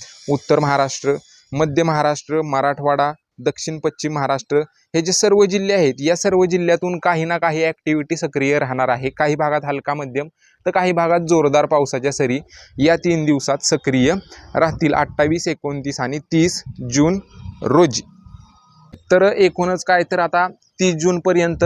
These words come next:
राज्यात वेगवेगळ्या भागात वेगवेगळ्या ठिकाणी पावसाची शक्यता आहे. त्यातल्या त्यात किनारपट्टीवर पावसाचा जो जोर जास्त राहील.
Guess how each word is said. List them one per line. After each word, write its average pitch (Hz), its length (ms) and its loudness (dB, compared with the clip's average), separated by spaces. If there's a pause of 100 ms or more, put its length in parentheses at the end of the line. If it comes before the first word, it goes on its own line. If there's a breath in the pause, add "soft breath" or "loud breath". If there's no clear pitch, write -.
(460 loud breath)
राज्यात 151 440 2
वेगवेगळ्या 165 460 2
भागात 160 340 -2
वेगवेगळ्या 156 440 2
ठिकाणी 147 340 0
पावसाची 139 480 2
शक्यता - 420 2
आहे. 135 160 0
त्यातल्या 143 300 -2
त्यात 156 260 2
किनारपट्टीवर 156 640 0
पावसाचा 147 560 0
जो 143 160 -6
जोर 143 300 2
जास्त 147 300 0
राहील. 151 320 -2